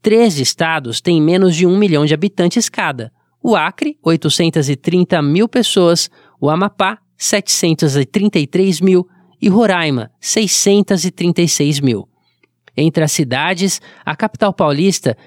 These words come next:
tem a maior população, com onze milhões e quatrocentas mil pessoas. Na sequência vem o Rio de Janeiro, com seis milhões e duzentas mil,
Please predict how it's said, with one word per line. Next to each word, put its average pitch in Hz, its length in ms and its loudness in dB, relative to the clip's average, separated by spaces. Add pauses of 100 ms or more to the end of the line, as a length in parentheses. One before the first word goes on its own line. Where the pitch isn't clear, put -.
(140)
tem 180 160 2
a 185 60 2
maior 170 480 2
população, 190 760 0 (240)
com 151 220 2 (180)
onze 185 400 4
milhões 135 460 2
e 160 60 0
quatrocentas 147 640 -2
mil 147 120 2
pessoas. 139 640 0 (360)
Na 208 120 2
sequência 226 460 2
vem 202 160 2
o 202 60 4
Rio 220 120 4
de 175 80 -4
Janeiro, 185 520 2 (160)
com 196 160 2
seis 202 280 0
milhões 170 380 2
e 190 60 2
duzentas 165 520 0
mil, 165 300 4